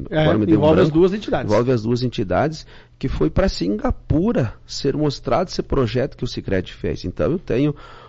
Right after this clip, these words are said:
Speaker 2: um respeito, um carinho muito grande por essa instituição que, que se aprovado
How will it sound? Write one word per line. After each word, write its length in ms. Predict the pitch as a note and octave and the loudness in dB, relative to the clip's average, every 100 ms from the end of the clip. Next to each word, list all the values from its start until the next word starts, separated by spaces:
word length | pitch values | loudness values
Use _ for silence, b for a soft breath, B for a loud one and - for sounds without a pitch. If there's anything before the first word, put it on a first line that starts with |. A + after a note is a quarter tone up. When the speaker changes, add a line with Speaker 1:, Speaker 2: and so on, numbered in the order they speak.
| B | B
Speaker 2:
um 140 | C3 | -2
respeito, 640 | A#2+ A#2+ - - A#2+ C3 | 2 0 -2 0 0 0
um 80 | A#2+ | -4
carinho 380 | - G#2+ G#2+ A#2+ | -2 0 2 2
muito 300 | A2+ C3+ - | 2 0 0
grande 300 | A2+ G2+ B2 | 0 0 0
por 160 | - G2+ | 0 0
essa 220 | A#2 A#2 | 0 -4
instituição 560 | - - G#2+ - F#2+ | -10 -8 -8 -2 -2
que, 260 | B2 B2+ A2 B B B - | -2 -4 -6 B B B -10
que 140 | - | -8
se 360 | F#2+ - B2 G#2+ | -6 -4 0 0
aprovado 760 | - - B2 A2+ G#2+ A#2+ C3 G#2 | 0 0 2 2 4 2 2 -4